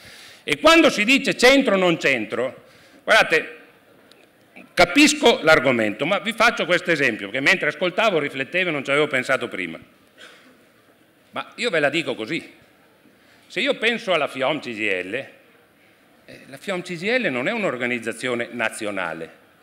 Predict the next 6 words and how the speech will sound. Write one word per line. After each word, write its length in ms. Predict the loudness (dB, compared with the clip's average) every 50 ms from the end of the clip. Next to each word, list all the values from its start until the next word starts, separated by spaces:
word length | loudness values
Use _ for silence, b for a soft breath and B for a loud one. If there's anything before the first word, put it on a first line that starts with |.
| b b b b b b b b b _
è 240 | 4 4 4 4 2 -2
una 260 | -2 0 2 2 0
confederazione 920 | -2 -2 -2 -2 -2 -2 -2 -4 -2 0 2 2 2 2 -2 -2 -4 -2 -2
di 120 | -4 -6 -4
territori, 640 | -4 -4 -4 -4 -6 -4 -2 -2 -2 -4 -6 -10
eh. 100 | -12 -12